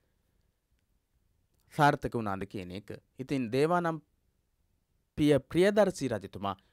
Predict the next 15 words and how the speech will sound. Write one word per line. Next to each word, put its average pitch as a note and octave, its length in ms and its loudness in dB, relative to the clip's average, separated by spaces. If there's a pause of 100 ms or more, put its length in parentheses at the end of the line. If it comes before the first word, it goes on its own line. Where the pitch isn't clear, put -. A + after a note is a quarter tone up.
අද්විතීය D#3+ 680 -2
ස්ථානයක්, F#2+ 520 -6 (1200)
දෙවනි D3+ 340 2
නොවන D#3+ 340 0
ස්ථානයක් G2+ 500 -6
අරගෙන F#2 320 -8
තියෙනවා. A2 260 -6
බෞද්ධ F3 440 2
අර්ථ - 440 -2 (960)
ගැන්වුණු A#2 540 -2
චක්‍රවර්ති F#3+ 640 0
සංකල්පයට B2 720 -2 (120)
අනුව B2 340 -4
රාජ්‍ය A2 400 2
පාලනය C#3+ 400 0